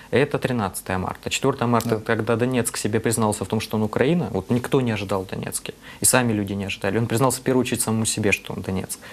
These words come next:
Speaker 1: что он Украина. И тринадцатое число, это когда была первая смерть, и когда мы, когда стало и понятно то, что мы противостоим не просто против системы, не просто против местных элит, а мы противостоим против всех.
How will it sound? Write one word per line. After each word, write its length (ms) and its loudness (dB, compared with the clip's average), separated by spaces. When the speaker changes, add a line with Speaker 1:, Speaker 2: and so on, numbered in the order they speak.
Speaker 1:
что 220 0
он 100 2
Украина. 400 0
И 80 0
тринадцатое 640 2
число, 420 -6
это 200 0
когда 280 2
была 200 4
первая 300 4
смерть, 260 0
и 60 -2
когда 240 2
мы, 240 2
когда 160 2
стало 220 2
и 100 0
понятно 440 0
то, 140 -4
что 380 0
мы 120 4
противостоим 840 0
не 80 2
просто 720 0
против 300 -4
системы, 540 2
не 80 0
просто 300 -2
против 260 -4
местных 240 -2
элит, 180 0
а 60 -6
мы 80 2
противостоим 680 0
против 480 0
всех. 460 0